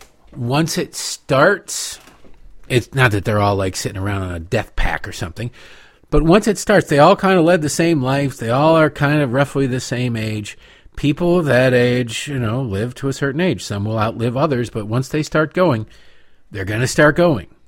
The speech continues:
So if you wanna go and see 'em, go see 'em now. All right, I wanna talk about Biden. Uh, here ended the lesson. <laughs> Just, it's just one of those,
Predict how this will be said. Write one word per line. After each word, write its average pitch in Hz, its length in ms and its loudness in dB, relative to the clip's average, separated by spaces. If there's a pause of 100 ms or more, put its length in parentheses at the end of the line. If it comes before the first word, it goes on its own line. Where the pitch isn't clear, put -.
(360)
So 90 220 -16
if 82 80 -14
you 85 100 -12
wanna 117 300 0
go 165 240 0
and 175 100 -2
see 196 200 0
'em, 87 200 -6 (300)
go 92 100 -14
see 95 240 -8
'em 101 100 -2
now. 82 280 -8 (960)
All 151 80 2
right, 98 240 0 (240)
I 165 140 -2
wanna 170 160 4
talk 156 240 6
about 135 260 4
Biden. 120 320 2
Uh, 101 400 -6
here 196 240 10
ended 147 280 6
the 110 100 0
lesson. - 420 -2 (320)
<laughs> - 880 -16
Just, - 320 -16
it's - 120 -16
just 175 200 -12
one 160 80 -2
of 147 60 -2
those, 131 160 -4